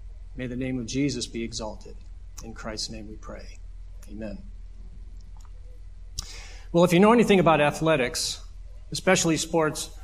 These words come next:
where there's a fair amount of exertion, you know you need endurance.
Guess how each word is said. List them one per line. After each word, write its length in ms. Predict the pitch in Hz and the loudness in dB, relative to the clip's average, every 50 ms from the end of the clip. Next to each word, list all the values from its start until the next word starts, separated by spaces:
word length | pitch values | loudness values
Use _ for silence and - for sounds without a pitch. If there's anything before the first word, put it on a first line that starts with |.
| - - - | -14 -8 -2
where 160 | 135 143 147 | 0 0 2
there's 640 | 131 147 147 139 135 131 123 120 - - - - - - - - | 4 4 4 4 4 2 2 0 -2 -4 -4 -8 -12 -12 -10 -8
a 60 | - | -4
fair 180 | - - 160 151 | 0 2 4 6
amount 260 | 147 151 143 139 131 | 6 6 6 4 4
of 180 | 123 110 - - | 0 -2 -4 -6
exertion, 760 | 117 120 123 127 170 190 190 - - - 113 98 107 117 - - - - - - - - - - - - - - - - - | -4 0 2 6 8 8 8 8 6 2 0 -2 -4 -8 -10 -12 -12 -14 -14 -14 -14 -14 -14 -14 -14 -14 -14 -14 -12 -8 -4
you 120 | 135 139 | 0 4
know 120 | 151 160 165 | 4 6 6
you 160 | 156 156 151 | 6 4 4
need 180 | 156 156 147 | 4 4 4
endurance. 840 | 143 131 127 135 143 151 143 123 110 - - - - - - - | 2 2 2 2 2 4 4 2 0 -2 -4 -6 -6 -6 -8 -10